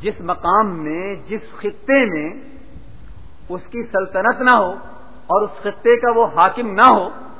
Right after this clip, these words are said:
تو کیا اس، اس طرح سے بھی جو ہے اس خطے اور اس، اس مقام کے وزیر ہو، ہوں گے؟ ہرگز نہیں ہوں گے۔ جس خطے اور جس مکان میں، جس مقام میں جو ہے ہا-، اس کی حاکمیت نہیں ہوگی،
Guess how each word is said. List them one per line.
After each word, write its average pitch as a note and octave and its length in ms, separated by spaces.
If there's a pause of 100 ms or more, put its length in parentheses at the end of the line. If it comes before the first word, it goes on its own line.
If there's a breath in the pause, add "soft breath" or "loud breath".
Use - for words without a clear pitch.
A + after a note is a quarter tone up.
(240)
تو F#3 100
کیا G#3+ 200
اس، A3 200 (160)
اس G3 160
طرح G#3+ 340 (400)
سے G#3+ 120
بھی A#3+ 140
جو G#3 140
ہے A#3 160
اس A3+ 180 (100)
خطے A3+ 360
اور A#3 100
اس، A3 140 (140)
اس G#3+ 160
مقام G3 440
کے A3+ 160
وزیر G3+ 320
ہو، F#3+ 100
ہوں F#3+ 360
گے؟ C4 60 (680)
ہرگز D#3+ 320
نہیں G3 200
ہوں G3 160
گے۔ - 60 (580 soft breath)
جس G#3 120 (140)
خطے G3+ 340
اور A3 80
جس E3+ 220
مکان E3 460
میں، F3 180
جس F3+ 180
مقام E3 580
میں G#3 280 (420 loud breath)
جو D#3+ 140
ہے G3 120 (140)
ہا-، - 420
اس F3 140
کی A#3 120
حاکمیت F3+ 640
نہیں G#3 220
ہوگی، A3 320